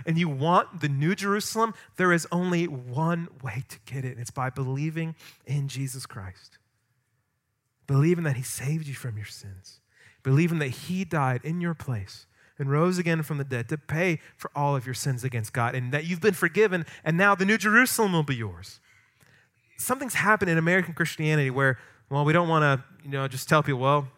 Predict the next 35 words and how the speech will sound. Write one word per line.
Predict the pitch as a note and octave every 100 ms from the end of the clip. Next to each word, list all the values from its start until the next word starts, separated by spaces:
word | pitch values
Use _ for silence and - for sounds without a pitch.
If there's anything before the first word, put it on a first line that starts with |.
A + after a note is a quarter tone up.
| _ _ _ -
you | A2+
know, | A#2+ A2+ _ _ _
come | - D3+
to |
Jesus, | C#3+ C#3+ B2
you | B2
get, | C#3 C3+ C3
you |
get | C3 C#3+
eternal | A#2 C#3 B2
life." | C3 G#2+ - _ _ _ _ _ _ _ _ -
That's | A3 -
true. | B3 D4+ F#4 - - _ _ _ _ _ _ _ _ _ _ -
And | E3
we | F#3
also | A3 G#3+
wanna | G3+ F3+
say, | F#3
"Well, | E3 F#3 F#3+
you | D#3
know, | E3+
you |
better | C#3+ F#3+
come | F#3+
to | E3
Jesus. | F#3+ G3 D3
You | C#3+
don't | F3+
wanna |
go | E3+
to |
the | D#3+
lake | D#3
of | -
fire." | F#3+ D3+